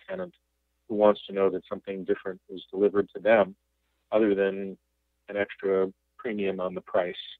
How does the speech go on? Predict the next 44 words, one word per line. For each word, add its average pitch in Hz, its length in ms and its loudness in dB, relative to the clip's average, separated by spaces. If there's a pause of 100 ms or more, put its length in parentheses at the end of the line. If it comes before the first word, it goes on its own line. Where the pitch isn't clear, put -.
(360)
for 98 180 6
a 90 60 4
green 92 280 -4
building. 92 300 -4 (1500)
So 139 80 10
this 147 200 8
is 127 100 -2
one 131 120 8
of 113 80 8
those 107 260 8
eye 117 180 2 (100)
charts, 127 300 0 (360)
um, 104 480 -4 (280)
and, 107 360 -4
you 113 80 -12
know, 104 180 2
it, 107 200 2
it 107 220 -12
goes 107 180 0 (100)
back 98 220 -2 (240)
to 101 260 -4
what 101 200 0
we 110 160 0
do. 107 260 0
We're 110 180 0
an 104 120 -4
infrastructure 107 600 -8
company. 98 440 -12 (560)
So 104 60 -6
we 104 120 4
have 101 140 8 (160)
found 104 260 -6
what 107 120 0
we 104 80 -2
call 101 260 0
foundation 95 520 -4
technologies, 110 720 -4
the - 160 -14
fundamentals 98 720 -2
like 98 200 0 (100)
fiber 101 280 2 (120)
to 95 80 -8
the 92 80 -8
home 113 440 -2